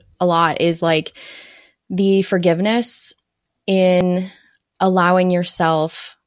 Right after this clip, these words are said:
to move forward without having to explain to people why, and leaving things in the past that no longer serve you. You don't have to have an explanation for that. Sometimes you just have to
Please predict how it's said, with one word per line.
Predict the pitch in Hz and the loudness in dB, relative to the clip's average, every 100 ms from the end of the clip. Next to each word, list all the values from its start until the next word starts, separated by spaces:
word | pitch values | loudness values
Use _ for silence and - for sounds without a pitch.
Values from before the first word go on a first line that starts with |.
| - | -10
to | - 208 208 | -4 0 2
move | 196 185 | 2 0
forward | 180 175 170 180 208 226 | 0 0 0 0 -2 -2
without | 196 185 170 | -4 -2 -2
having | 190 185 180 | -2 0 0
to | 175 | -2
explain | 165 - 185 185 180 | -4 -2 -2 0 -2
to | 175 | -6
people | 175 165 165 160 | -6 -2 0 0
why, | 160 151 151 165 226 247 _ _ _ _ _ _ | 0 -2 0 0 -2 -6 _ _ _ _ _ _
and | - 185 180 180 180 - _ _ - | -2 0 0 -2 -4 -8 _ _ -6
leaving | 202 202 214 220 | -2 0 0 -2
things | - 185 175 175 175 - | -2 -2 0 -2 -2 -4
in | - 185 | -2 -2
the | 185 | -4
past | - 165 170 - | -6 -6 -6 -4
that | 147 | -2
no | 165 | 0
longer | 165 170 160 | 0 -2 -4
serve | 165 - 156 160 | -4 -2 -2 0
you. | 180 190 196 | 0 0 0
You | 180 | 0
don't | 202 208 | -2 -2
have | 208 220 | -6 -4
to | 190 | -4
have | 170 | -2
an | 165 | -4
explanation | 151 - 156 151 - 175 | -6 -8 -6 -6 -6 -8
for | - 131 | -8 -6
that. | 147 175 - | -4 -4 -6
Sometimes | - 190 185 190 190 185 - | -4 -4 -4 -4 -2 -4 -6
you | 180 | -6
just | 175 160 - | -4 -4 -8
have | - 165 156 - | -8 -8 -8 -10
to | - 156 147 | -6 -4 -4